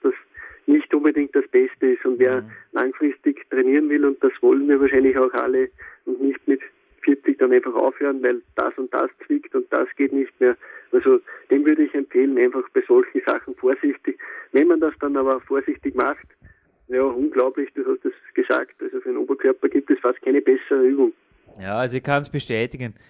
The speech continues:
Speaker 2: Wir haben zum Beispiel speziell in meinen Kletteranfängen, da hatte ich die meisten Probleme, Dominik. Also mit die Finger und, und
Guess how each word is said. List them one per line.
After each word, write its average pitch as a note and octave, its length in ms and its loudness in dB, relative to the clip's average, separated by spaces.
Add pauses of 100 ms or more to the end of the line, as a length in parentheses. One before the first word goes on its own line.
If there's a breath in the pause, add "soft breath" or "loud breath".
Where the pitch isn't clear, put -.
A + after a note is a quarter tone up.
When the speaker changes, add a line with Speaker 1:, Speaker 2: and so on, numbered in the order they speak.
(120)
Speaker 2:
Wir D3 220 0
haben E3 160 0
zum D#3+ 140 -10
Beispiel D3 300 -2
speziell C#3+ 440 -4
in F#3 100 -2
meinen D3 280 -2
Kletteranfängen, D3+ 880 -4
da C#3 140 0
hatte D#3+ 180 -2
ich D#3 60 -2
die C#3+ 100 -2
meisten C3 400 -4
Probleme, D#3+ 480 -2
Dominik. A2 480 -4 (360 soft breath)
Also B2+ 200 -6
mit D3 160 -6
die D#3 80 -2
Finger F3 500 0
und, D3+ 200 -4
und D3+ 320 -2